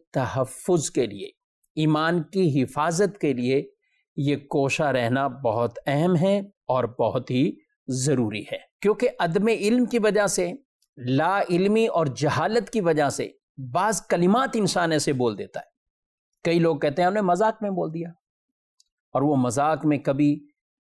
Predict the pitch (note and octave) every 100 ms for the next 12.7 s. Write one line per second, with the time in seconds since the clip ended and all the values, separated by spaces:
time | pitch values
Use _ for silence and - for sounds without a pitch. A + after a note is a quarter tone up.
0 | - C3 B2+ C3+ A#2+ C#3 A#2+ A2+ A2+ A2+
1 | - _ C3+ B2 B2+ A#2+ A2+ D3+ C#3+ A#2+
2 | A2+ G#2+ A#2 _ C#3 D#3 C#3 C3 C3 C3
3 | D3 D3 - - - D#3+ D#3 F3+ D#3+ C3
4 | C3 E3 E3 C3+ A#2 A2+ A2 _ _ F3+
5 | F3 E3 G#3 G3+ - E3+ E3+ F3 E3+ F3+
6 | E3 E3 D3 C#3+ D3+ G3 G#3+ F3 B2 B2
7 | A#2 - _ _ _ _ C#3 D3+ - D#3
8 | D#3 G3 G3 E3 C3 A#2+ A2+ - E3 E3
9 | F#3 G3+ G3 F3+ D3 B2 B2 A#2 B2 D3
10 | G3 G3+ F#3 C3+ C3+ E3 F#3+ G3 E3+ D3
11 | C3+ - C#3 E3+ G3 F#3+ D#3+ D3 F3 G#3
12 | G#3 G3+ F3+ C#3+ B2 - A3+